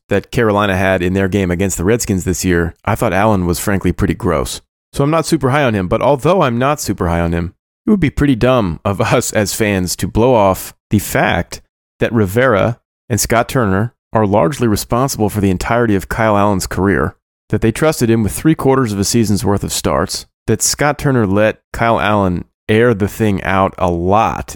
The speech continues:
in a number of those starts, and that they gave up a non-trivial asset in a fifth-round pick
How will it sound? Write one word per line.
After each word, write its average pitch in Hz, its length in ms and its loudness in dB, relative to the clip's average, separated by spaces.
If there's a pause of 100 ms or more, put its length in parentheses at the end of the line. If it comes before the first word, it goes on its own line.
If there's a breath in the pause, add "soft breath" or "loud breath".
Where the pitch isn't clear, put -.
in 107 100 -2
a 92 60 4
number 98 420 2
of 78 140 0
those 78 160 0
starts, - 480 -4 (400)
and 117 160 2
that 143 120 0
they 147 120 2
gave 120 340 2
up 165 260 0
a 104 120 0
non-trivial 113 760 0
asset 95 460 0 (100)
in - 80 -2
a 95 60 2
fifth-round 101 560 0
pick 139 280 0